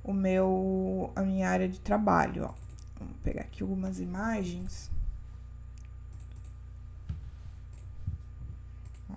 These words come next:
carregar. E agora eu vou lá no design, ó, como ficou a minha pilha agora.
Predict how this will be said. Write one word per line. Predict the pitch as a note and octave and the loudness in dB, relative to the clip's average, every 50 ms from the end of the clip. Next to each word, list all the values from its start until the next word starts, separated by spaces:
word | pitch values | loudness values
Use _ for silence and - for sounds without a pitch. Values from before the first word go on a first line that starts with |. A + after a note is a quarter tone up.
| - - - | -12 -12 -6
carregar. | - F#3+ F3+ F#3 F#3 F#3 F3+ G3 G3 F#3+ F#3+ F#3+ F#3 F#3+ G#3 A3+ C#4 F4 - - - - - - - - - - - - - - - - - - - - - - - - - - - - - - - - - - - - - - - - - - - - - - - - | -4 -4 0 0 0 0 2 2 4 4 6 6 6 4 4 4 2 0 -2 -8 -10 -8 -8 -10 -10 -10 -12 -12 -12 -12 -12 -12 -12 -12 -12 -12 -12 -12 -12 -12 -12 -12 -10 -2 -2 -2 -2 -2 -10 -10 -10 -10 -10 -10 -10 -10 -10 -10 -10 -10 -12 -12 -12 -12 -8 0
E | G#3 F#3+ | 4 6
agora | F#3+ G3 G3 F#3+ G3 | 8 10 10 10 10
eu | G3 | 8
vou | G3+ G3+ | 8 8
lá | G3 F#3+ F#3+ | 8 8 8
no | G3 G3 | 6 6
design, | G3 G#3 A#3 A#3+ A#3 A3+ A3 A3+ B3 B3+ B3 | 6 6 6 6 8 8 8 10 10 12 12
ó, | A3 G3 | 10 10
como | - - G#3+ A3 A3 G#3+ | 8 6 6 6 6 4
ficou | - - - - G#3 | 2 0 6 8 8
a | G#3 | 8
minha | G#3 G#3 G#3+ A3 | 8 6 4 4
pilha | A3 - - G#3+ G3+ G#3 G3+ G#3 | 4 6 6 8 8 10 10 8
agora. | G#3+ G#3 G3 F#3+ - - - | 10 10 8 8 8 6 0